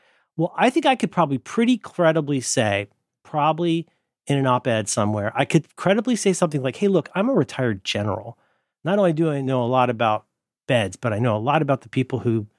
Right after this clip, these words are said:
sleep in them when they're not made." And here's one thing I know. If you're ever wondering about the wisdom of making your bed, I have met some of the greatest minds,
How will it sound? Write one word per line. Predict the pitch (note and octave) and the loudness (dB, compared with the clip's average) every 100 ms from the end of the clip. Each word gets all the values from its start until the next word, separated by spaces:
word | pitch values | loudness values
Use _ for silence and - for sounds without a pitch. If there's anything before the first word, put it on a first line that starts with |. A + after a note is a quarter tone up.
| - | -12
sleep | - F#2+ | -8 -6
in | F#2 | -6
them | F#2+ G2 | -8 -6
when | G#2+ | -2
they're | G#2+ | 0
not | A2 G#2 - | 2 0 -2
made." | G2+ G2+ A2 _ _ _ _ - | -10 -12 -20 _ _ _ _ -4
And | C#3 D3 | -2 0
here's | G#3+ B3+ | 0 0
one | A3+ F#3+ | 0 -2
thing | E3+ | 0
I | D3 | 0
know. | C3 B2 G2 | 2 0 -2
If | G#2 - | -6 -2
you're | G#3 F3+ | 0 2
ever | D#3+ D3 | 0 0
wondering | A#2+ B2+ C3 C3+ C3+ | -2 0 0 0 -2
about | B2 A2 A2+ A2+ | -4 0 -2 0
the | |
wisdom | A#2 B2 A2+ A2+ | -2 -2 -2 -6
of | G2 | -4
making | A2+ - A2+ | -6 -6 -8
your | G#2+ | -8
bed, | G#2+ G#2+ A2+ - _ _ _ _ _ | -2 -2 -2 -6 _ _ _ _ _
I | C#3+ D#3+ | -4 -2
have | F#3 D#3 | -2 -4
met | C3+ C3+ A#2+ G#2+ | -2 0 0 -2
some | - - C3+ | -4 0 2
of | A#2+ | 0
the | A2+ | -4
greatest | G#2 B2+ A#2+ - - | -4 0 0 0 -2
minds, | C#3+ D#3 C3+ G2 A2 - | 0 0 0 -4 -10 -14